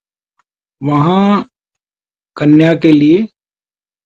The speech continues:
दाम्पत्य सुख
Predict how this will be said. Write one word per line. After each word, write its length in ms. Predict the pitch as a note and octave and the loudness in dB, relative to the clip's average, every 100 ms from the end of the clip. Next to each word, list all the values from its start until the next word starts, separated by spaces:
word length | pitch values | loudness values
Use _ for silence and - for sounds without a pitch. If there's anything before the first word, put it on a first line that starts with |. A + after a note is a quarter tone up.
| _ _ _ _ _ _ _ _ _ _ _ _ _ _ _ _ _ _ _ _ _ _ _ _ _ _ _ _ _ _ _ _ _ _ _ | _ _ _ _ _ _ _ _ _ _ _ _ _ _ _ _ _ _ _ _ _ _ _ _ _ _ _ _ _ _ _ _ _ _ _
दाम्पत्य 760 | C#3+ B2+ C3 C3+ C3 D3 - D#3 | -8 -4 -2 -2 -4 -10 -6 -6
सुख 340 | C#3+ G3 F#3+ | -6 -8 -10